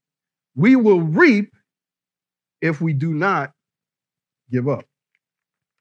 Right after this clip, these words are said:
Can I tell you?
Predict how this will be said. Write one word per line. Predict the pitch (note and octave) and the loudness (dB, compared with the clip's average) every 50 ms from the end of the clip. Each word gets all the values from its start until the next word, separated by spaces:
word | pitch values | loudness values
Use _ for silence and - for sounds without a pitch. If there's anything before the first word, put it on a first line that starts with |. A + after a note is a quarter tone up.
| _ _ _ _ _ _ _ _ _ _ _ _ _ _ _ _ _ _ _ _ _ _ _ _ _ _ _ _ _ _ _ _ _ _ _ _ _ _ _ _ _ _ _ _ _ _ _ _ _ _ _ _ _ _ _ _ _ _ _ _ _ _ _ _ _ _ _ _ _ _ _ _ _ _ _ _ - | _ _ _ _ _ _ _ _ _ _ _ _ _ _ _ _ _ _ _ _ _ _ _ _ _ _ _ _ _ _ _ _ _ _ _ _ _ _ _ _ _ _ _ _ _ _ _ _ _ _ _ _ _ _ _ _ _ _ _ _ _ _ _ _ _ _ _ _ _ _ _ _ _ _ _ _ -10
Can | F#3 | -6
I | F#3 F3 | -4 -4
tell | E3+ - - G#3 F#3 E3 | -6 -4 -4 -2 0 0
you? | D3 A#2 - | -2 -4 -8